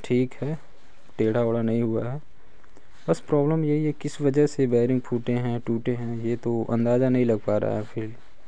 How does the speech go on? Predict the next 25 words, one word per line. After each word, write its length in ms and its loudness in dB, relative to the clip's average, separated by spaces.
क्लच 240 4
कवर 300 2
खोला 280 2
गया 180 4
तो 160 2
जो 180 2
हमारे 220 0
क्लच 280 -2
का 180 -2
ठेसी 380 -2
जहाँ 220 -2
लगता 280 0
है 80 2
वो 240 2
भी 180 0
पार्ट 320 0
टूट 180 0
चुके 300 -2
थे। 200 -6
मतलब 680 2
काफ़ी 480 2
सोचने 400 2
वाली 220 4
बात 300 0
है 160 -6